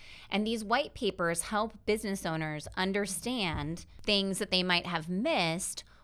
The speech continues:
when planning their parking lots. So one of the white papers is, "Is your parking lot legal?" Another one is ten factors that affect the outcome of any paving procedure.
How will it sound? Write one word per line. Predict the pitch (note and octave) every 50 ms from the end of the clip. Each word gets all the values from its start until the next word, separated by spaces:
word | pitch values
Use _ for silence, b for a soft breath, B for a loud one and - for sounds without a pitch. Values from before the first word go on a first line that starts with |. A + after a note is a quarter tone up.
| b
when | - F3+ G3+ G#3 G3+ G3 G3+ G3+ G3+ G3 - - -
planning | - - E3+ E3 D#3 D3+ D#3 D#3 D#3+ D#3+ E3 E3+ - - -
their | D#3+ F3+ E3+ E3 E3 D#3+ F3 E3+
parking | - C#4 D4 - - E3+ D#3+ D3+
lots. | D#3 - - - - - - -
So | - - G#3+ G3+ G3+ F#3+ F#3+ F#3+ F#3 F#3+ G3+
one | A#3 A#3
of | A#3+
the | A3 G3+
white | G#3 F#3 -
papers | - - G3+ F3+ - F#3+ F3 F3+ F3 -
is, | - F#3 F3 E3 E3 E3+ D#3+ D#3+ - - -
"Is | G#3 G#3+ G3
your | G#3+ G3+ F#3+
parking | - G3 F3 F3 E3 F#3 E3 D#3+
lot | D#3+ D#3+ D#3 D#3 -
legal?" | E3 D#3 C#3 - - - - F3+ - - b b b b b b b b
Another | b F#3+ G3 G3 G3 F#3+ G3+ G3+
one | G3 G3 F#3+ F#3 F3+ F3 F3 F3 F3 F3 F#3 -
is | - F3 E3 E3 D#3+ D#3 D#3 D#3 D3+ D3+ D3+ D3+ D#3 - b b b b b b
ten | b A#3+ A#3 A3+ A3
factors | - G#3 F#3+ F#3+ F#3 - E3+ D#3+ D#3
that | - E3+ D#3+
affect | E3+ - - F3 F3 -
the | - E3+ E3+
outcome | D#3+ D#3+ D#3+ - - F3 D#3+ D#3 D#3+
of | D#3+ - D#3
any | - - F3 F3 F3 F3 F3 E3+
paving | - - E3+ D3+ D3 D#3+ D#3 D3+
procedure. | - - D3+ - - D#3 D3 - - - - - - F3